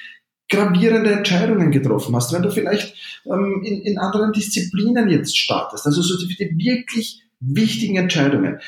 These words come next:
die ganz einfach nochmal zu überdenken, da ist nullbasiertes Denken wirklich genial. Deswegen möchte ich dich nicht lange auf die Folter spannen und dir gleich sagen, wie das denn funktioniert. Und der Ansatz, wie es funktioniert, der ist relativ einfach.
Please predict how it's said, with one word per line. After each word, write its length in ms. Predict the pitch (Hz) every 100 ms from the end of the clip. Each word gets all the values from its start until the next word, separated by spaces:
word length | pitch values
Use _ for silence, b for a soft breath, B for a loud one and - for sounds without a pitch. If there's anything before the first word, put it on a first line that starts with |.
| B _
die 220 | 196 233
ganz 240 | 226 180 165
einfach 400 | 160 180 160 143
nochmal 400 | 151 156 165 147
zu 120 | 151
überdenken, 460 | 139 135 117 139 -
da 160 | 85
ist 240 | 113 - 101
nullbasiertes 720 | 104 104 - 92 95 - -
Denken 340 | 90 87 98 B B B B
wirklich 680 | 104 120 120 120 - - - - - - -
genial. 680 | 127 123 117 95 85 - - _ _
Deswegen 680 | 123 143 202 240 240 - -
möchte 180 | 120 139
ich 80 | 139
dich 140 | 135
nicht 160 | 139 120
lange 220 | 127 151
auf 80 | -
die 80 |
Folter 340 | 147 139 - 127
spannen 340 | - 90 135
und 100 | 131
dir 80 | 127
gleich 380 | - 113 147 -
sagen, 380 | 143 143 147 -
wie 160 | 156
das 260 | 151 143 -
denn 220 | 120 123
funktioniert. 920 | - 120 - - 123 123 127 123 - - _ B B B B B B
Und 100 | 123
der 80 | 131
Ansatz, 600 | 220 277 262 - - 170
wie 60 | 185
es 100 | -
funktioniert, 520 | 185 143 160 190 170
der 80 | 151
ist 160 | 151
relativ 340 | 135 143 143 92
einfach. 600 | 104 131 - - -